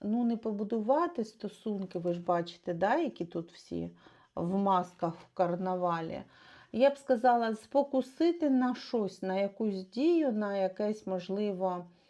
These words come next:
товариство, яке не зовсім товариство. Воно з масками, воно прикривається чимсь. Е, це карта страшного суда.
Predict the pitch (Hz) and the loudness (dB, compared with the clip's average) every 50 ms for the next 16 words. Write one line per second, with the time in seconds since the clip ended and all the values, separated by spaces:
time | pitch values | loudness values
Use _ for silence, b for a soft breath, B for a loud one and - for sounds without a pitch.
0 | B B B B B B - 285 294 254 226 220 214 196 202 196 190 180 170 - | B B B B B B 6 6 6 6 4 4 4 4 2 2 0 -2 -4 -8
1 | - - - 226 254 277 277 254 208 185 - - 262 269 247 220 196 196 240 240 | -16 -8 0 4 4 6 6 4 2 2 2 2 0 2 2 0 0 0 -2 -2
2 | 240 - 226 202 - - 202 190 196 190 185 170 160 156 - - - - 135 156 | -2 -4 -6 -6 -4 -4 -2 0 2 2 2 2 -2 -2 -8 -16 -12 -10 -10 -8
3 | 165 170 165 175 196 226 247 247 240 233 220 190 175 175 185 185 180 170 170 170 | -6 -6 -6 -4 -4 -2 -2 -2 -2 -4 -6 -6 -6 -4 -2 -2 -2 -2 -2 -4
4 | - - - 208 214 214 226 233 240 240 208 185 185 185 196 208 196 - 185 180 | -8 -10 -6 -4 -2 0 0 0 -2 -2 -2 -2 -2 -2 -2 -4 -4 -4 -6 -6
5 | - - 185 175 170 170 156 156 151 135 - - _ - - - - - - - | -2 0 0 0 2 0 -2 -2 -2 -4 -8 -10 _ -14 -14 -12 -12 -12 -10 -8
6 | 85 76 - - - _ - _ _ _ _ _ _ _ _ _ _ _ _ - | -8 -8 -10 -12 -18 _ -20 _ _ _ _ _ _ _ _ _ _ _ _ -20
7 | _ _ _ _ _ _ _ _ _ _ _ _ _ _ _ _ _ _ _ _ | _ _ _ _ _ _ _ _ _ _ _ _ _ _ _ _ _ _ _ _
8 | _ _ _ B B B B B B B B B B B B B - 190 190 190 | _ _ _ B B B B B B B B B B B B B -2 0 0 2
9 | 185 180 180 180 - 269 302 339 339 339 - 220 226 247 262 262 254 - - 226 | 2 0 0 0 4 4 4 4 4 0 0 4 6 6 6 4 2 -2 -2 0
10 | 220 214 208 202 196 190 - - - - - 185 185 202 196 - 190 175 180 175 | 2 2 2 0 0 -2 -6 -8 -6 0 2 2 2 2 0 -2 -4 -2 -2 -4
11 | 175 - 180 160 160 151 151 156 | -4 -6 -6 -4 -2 -2 -2 -4